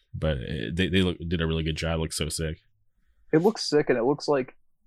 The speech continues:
Speaker 2: it's just more, like, street level stuff, which is what I'm really into at the moment.
Speaker 1: Yeah, and
Speaker 2: It
Speaker 1: it
Speaker 2: doesn't di-, like, dip into, like, cosmic stuff or, like,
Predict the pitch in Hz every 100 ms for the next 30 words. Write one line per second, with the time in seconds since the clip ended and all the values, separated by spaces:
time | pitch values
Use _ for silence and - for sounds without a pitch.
0 | _ _ 139 123 - 139 - 139 120 120
1 | 110 - - _ _ _ _ _ _ _
2 | _ _ _ _ _ _ _ _ _ _
3 | - - - - - 139 139 127 123 117
4 | - 120 104 - - - 143 143 127 113
5 | 120 120 120 120 113 113 110 117 101 -
6 | 98 95 98 85 - _ _ _ _ _
7 | _ _ _ _ - - - _ _ -
8 | - - - 90 87 101 104 139 131 131
9 | 127 131 123 120 143 135 135 135 120 -
10 | 135 123 127 131 120 - - 120 117 120
11 | 113 101 117